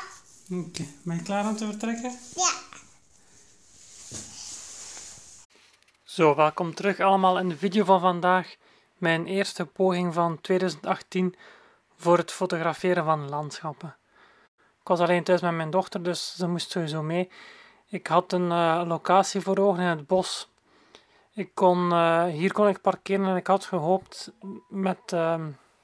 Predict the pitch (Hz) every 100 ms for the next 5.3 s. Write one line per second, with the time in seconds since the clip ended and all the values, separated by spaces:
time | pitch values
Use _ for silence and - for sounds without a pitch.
0 | _ _ _ _ - 165 180 185 190 180
1 | - 185 175 156 - 170 170 170 170 170
2 | 165 165 170 165 160 _ _ _ _ _
3 | _ _ _ _ _ _ - 202 170 185
4 | - 202 185 165 160 196 185 - 185 185
5 | - -